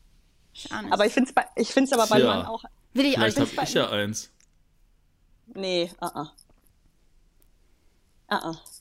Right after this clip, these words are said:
Speaker 2: Du hast keins.
Speaker 1: <laughs>
Speaker 2: Das wüsste
Speaker 1: Ach,
Speaker 2: ich.
Speaker 1: jetzt doch nicht. Also beim Mann nicht, aber du wärst bei der Frau schon. Jeremy, was sagst du dazu?
Speaker 3: Boah, also ich find's ganz ehrlich, ich find's nicht schlimm,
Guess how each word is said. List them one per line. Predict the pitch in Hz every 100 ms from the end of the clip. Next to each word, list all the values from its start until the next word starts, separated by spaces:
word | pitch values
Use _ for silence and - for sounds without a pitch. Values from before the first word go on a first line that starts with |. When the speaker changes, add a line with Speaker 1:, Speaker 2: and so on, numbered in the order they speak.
| - _ _ _
Speaker 2:
Du | 202
hast | 185 170 -
keins. | 147 156 - - _ - - -
Speaker 1:
<laughs> | 240 - 640 605 - - - -
Speaker 2:
Das | 285 - 262
wüsste | 277 - 220
Speaker 1:
Ach, |
Speaker 2:
ich. | 190
Speaker 1:
jetzt | 285 - 247
doch | 202
nicht. | 196 - 220
Also | 233
beim | 262 269
Mann | 269 294 285
nicht, | 359 339 269
aber | 269
du | 233 302 254
wärst | 269 -
bei | 254
der | 247
Frau | - 233
schon. | 220 185 - - -
Jeremy, | 247 285 285
was | 247 -
sagst | 247 - 277
du |
dazu? | 269 311 - 359 453 - - - - - _ - - - - - - - - - - - _ _ -
Speaker 3:
Boah, | 127 139 143 139
also | 131 139
ich | - 131
find's | - 151 160 -
ganz | 143 139 147
ehrlich, | 147 151 127
ich | -
find's | 156 151
nicht | 131 -
schlimm, | 131 147 185 220